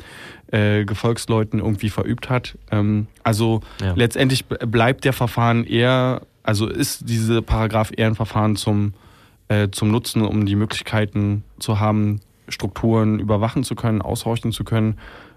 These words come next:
Speaker 1: für einen Strafprozess in der Regel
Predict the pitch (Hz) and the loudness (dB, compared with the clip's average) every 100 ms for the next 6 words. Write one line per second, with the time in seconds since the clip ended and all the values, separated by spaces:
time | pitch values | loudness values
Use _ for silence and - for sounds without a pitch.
0 | _ - - 107 104 104 101 101 98 - | _ -16 -6 0 2 4 2 2 -2 -2
1 | 104 117 - 104 113 110 - - - - | -2 -2 -4 -2 0 -2 -4 -12 -16 -2
2 | 107 104 98 104 107 110 107 107 | 2 2 2 0 2 2 2 0